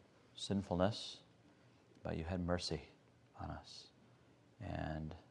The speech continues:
sent your Son to purchase us out of slavery to our sin. Um, even as a reminder to Peter, he, he, he redeemed us from a, a futile way of life.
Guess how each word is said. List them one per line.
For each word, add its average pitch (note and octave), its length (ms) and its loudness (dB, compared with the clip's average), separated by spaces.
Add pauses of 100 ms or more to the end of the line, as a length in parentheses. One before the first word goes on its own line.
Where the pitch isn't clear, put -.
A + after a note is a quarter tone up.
(540)
sent - 260 2
your F#2 120 0
Son D#2+ 500 2
to D#2+ 320 0 (960)
purchase A2 420 4
us A2+ 320 8
out F2+ 180 8
of D#2+ 200 6 (320)
slavery E2 760 4 (300)
to E2+ 140 -2
our D#2 100 0
sin. D#2 380 -4 (1000)
Um, D#2+ 540 -2 (300)
even D#2+ 160 0
as D#2+ 180 0
a E2 40 0
reminder D#2+ 320 4
to D#2+ 60 4
Peter, F2+ 380 4
he, F2 100 -4 (300)
he, F2 180 -6 (120)
he F2+ 120 0
redeemed E2 380 2
us F2+ 140 -2
from F2 180 -2
a, D#2 140 -2 (440)
a F2+ 60 -2
futile A#2+ 640 8
way F#2 540 4
of E2 220 -6
life. C#2+ 260 -4